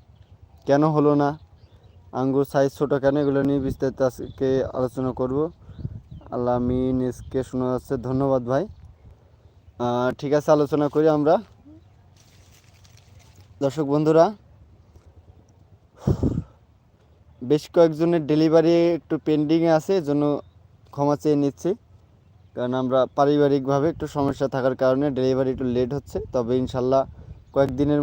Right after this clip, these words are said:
মধ্যেই প্রায় আমাদের আশি নব্বই পার্সেন্ট পার্সেল যা ছিল সব বুকিং দেওয়া কমপ্লিট, আর টেন পার্সেন্ট পার্সেল আছে, আটকে আছে, এগুলো আমরা ইনশাল্লাহ খুব শীঘ্রই কয়েকদিনের মধ্যেই ডেলিভারি দিয়ে, দিয়ে, দিয়ে দিব এবং আপনাদেরকে আপডেট দিয়ে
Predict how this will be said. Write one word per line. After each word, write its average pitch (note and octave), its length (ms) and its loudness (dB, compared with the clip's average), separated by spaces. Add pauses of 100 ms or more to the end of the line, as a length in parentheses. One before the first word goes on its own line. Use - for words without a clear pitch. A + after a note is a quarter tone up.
মধ্যেই C#3+ 360 0 (540)
প্রায় D3 320 8 (320)
আমাদের D3 320 2 (120)
আশি D3+ 240 -2
নব্বই D3+ 320 -2
পার্সেন্ট D3+ 300 0 (100)
পার্সেল D#3 400 0 (640)
যা C3+ 100 6 (120)
ছিল D3+ 140 0 (160)
সব D3 100 4 (100)
বুকিং C3+ 300 -4
দেওয়া D#3 220 2
কমপ্লিট, C#3+ 380 -2 (140)
আর B2+ 80 4 (640)
টেন E3 140 0 (100)
পার্সেন্ট F3 400 2 (220)
পার্সেল C#3+ 400 2
আছে, D3 200 0
আটকে C3+ 300 -2
আছে, C#3+ 200 -4
এগুলো C#3 220 2
আমরা C3+ 180 0
ইনশাল্লাহ C3+ 400 -2
খুব C#3 100 -4 (600)
শীঘ্রই D#3 420 2
কয়েকদিনের D3+ 520 2
মধ্যেই D3+ 340 -2 (640)
ডেলিভারি D3 540 2
দিয়ে, D3+ 240 4
দিয়ে, D3 160 2 (440)
দিয়ে C#3 200 2
দিব C#3+ 120 -2 (120)
এবং D3 180 0
আপনাদেরকে C3+ 480 -2
আপডেট B2 300 -2
দিয়ে C3+ 120 0